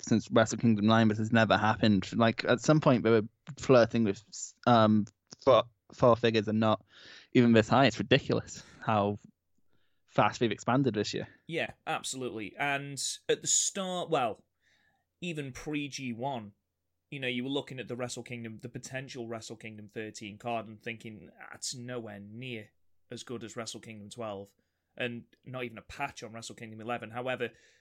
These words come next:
Speaker 2: you look at where the company has gone in those few short months, you look at the cards
Speaker 1: Mm-hmm.
Speaker 2: that we are going to look down for Wrestle Kingdom thirteen, you think, "Holy fuck, is there a better Wrestle Kingdom, like,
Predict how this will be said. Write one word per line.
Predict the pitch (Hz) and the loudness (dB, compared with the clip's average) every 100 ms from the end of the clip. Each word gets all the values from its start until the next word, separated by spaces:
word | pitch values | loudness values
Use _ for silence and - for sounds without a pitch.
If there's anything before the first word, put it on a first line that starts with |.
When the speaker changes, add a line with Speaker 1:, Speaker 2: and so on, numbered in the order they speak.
| _ | _
Speaker 2:
you | 135 135 | -10 -6
look | 131 127 143 | -6 -6 -8
at | 123 | -6
where | 127 123 | -4 -4
the | |
company | 120 127 120 117 | -8 -12 -10 -10
has | 113 | -10
gone | - 120 117 107 | -6 -6 -6 -10
in | 107 | -14
those | 107 - | -14 -14
few | 123 | -14
short | 107 117 104 | -12 -10 -10
months, | 113 101 - | -12 -12 -12
you | 117 | -10
look | 117 - | -10 -10
at | 107 | -14
the | |
cards | - - 131 123 117 120 | -16 -12 -6 -4 -4 -4
Speaker 1:
Mm-hmm. | 117 | -6
Speaker 2:
that | 107 | -4
we | 120 117 | -2 -2
are | 113 | -4
going | 113 113 | -6 -8
to | 107 | -8
look | 113 123 - | -4 -4 -4
down | 117 104 | -10 -10
for | 101 | -10
Wrestle | 107 104 107 | -10 -10 -12
Kingdom | 110 104 101 | -12 -14 -14
thirteen, | 107 101 98 107 | -10 -10 -10 -12
you | 98 | -14
think, | 101 98 | -16 -20
"Holy | - 123 117 95 | -12 -8 -8 -10
fuck, | - - - 110 - - _ _ _ _ _ _ - | -14 -18 -12 -12 -12 -20 _ _ _ _ _ _ -6
is | 139 123 | -6 -4
there | 123 120 | -4 -4
a | 117 | -6
better | - 117 - 120 | -6 -8 -8 -12
Wrestle | 110 110 - 104 | -10 -12 -14 -14
Kingdom, | 113 107 107 107 - | -14 -14 -16 -16 -10
like, | 104 - | -10 -10